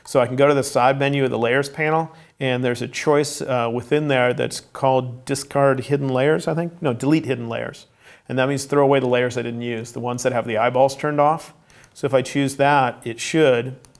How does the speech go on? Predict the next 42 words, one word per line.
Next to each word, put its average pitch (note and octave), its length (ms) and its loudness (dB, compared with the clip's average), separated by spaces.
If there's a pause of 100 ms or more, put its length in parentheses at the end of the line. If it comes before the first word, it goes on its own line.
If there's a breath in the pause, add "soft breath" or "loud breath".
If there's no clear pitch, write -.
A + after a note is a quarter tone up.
(400)
bring C#3 200 -2
me C#3 80 0
down B2+ 240 2
to B2 60 -6
just C#3+ 260 -2
the D#3 60 -6
two C#3+ 200 -2
layers B2+ 320 2
I A2+ 80 -2
had. A#2+ 500 -2 (360 soft breath)
And B2+ 120 -2
the A#2+ 60 -4
final C#3 320 2
thing C3+ 240 -2
I'd B2 120 -2
need B2 140 -4
to A#2 60 -8
do C3 480 0 (340 loud breath)
is B2 220 -2
to C3 100 -6
crop A#2 440 2
the A#2 160 -2
image. C3+ 440 -4 (360 loud breath)
If C#3+ 160 0
the D3 100 2
image F#3 260 2
is B2+ 160 -4
looking C#3+ 560 0
like A#2+ 180 0
a B2 60 0
rectangle, A#2+ 800 0 (240 loud breath)
uh, A#2 180 0
there B2+ 160 2
is D#3 160 2
a C3+ 60 -2
choice C3+ 360 2
under B2+ 160 -2
the A2+ 100 -4
image C#3 400 -2
menu C3 220 -2
called A#2 340 0
trim, D#3+ 600 -4